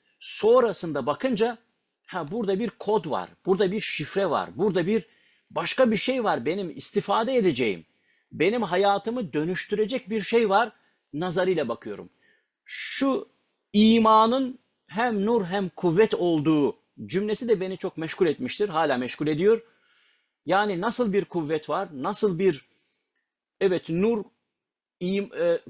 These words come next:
kalp ruha gördürmesi çerçevesinde, evet. Çünkü var olan ışık kafa gözüne, iman ışığı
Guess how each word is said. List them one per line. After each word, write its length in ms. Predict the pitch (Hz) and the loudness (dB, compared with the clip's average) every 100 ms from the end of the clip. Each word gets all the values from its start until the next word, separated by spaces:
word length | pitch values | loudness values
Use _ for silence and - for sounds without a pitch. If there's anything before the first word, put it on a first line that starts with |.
| - | -2
kalp 380 | 196 220 - - _ _ _ _ _ _ _ _ _ _ _ - | 0 0 -2 -16 _ _ _ _ _ _ _ _ _ _ _ -6
ruha 580 | 156 147 180 202 208 233 | -2 4 6 6 4 2
gördürmesi 760 | 151 180 156 160 151 139 - 185 | 2 0 0 -2 -4 -6 -6 -6
çerçevesinde, 680 | 160 139 131 123 - 175 | -6 -4 -4 -4 -4 -2
evet. 520 | 185 156 156 214 - - _ - | 0 2 2 -2 -8 -20 _ -14
Çünkü 380 | 175 165 170 - | -8 -4 -4 -4
var 220 | 151 180 190 | -2 0 2
olan 220 | 175 175 | 0 -2
ışık 280 | 160 180 - - _ | -2 -4 -6 -20 _
kafa 240 | - 160 214 | -2 2 4
gözüne, 500 | 170 143 139 170 240 _ _ _ _ _ _ _ | 4 2 0 -2 -6 _ _ _ _ _ _ _
iman 400 | 170 185 185 214 | 0 2 2 2
ışığı 540 | 170 139 180 214 247 | 0 -2 2 2 0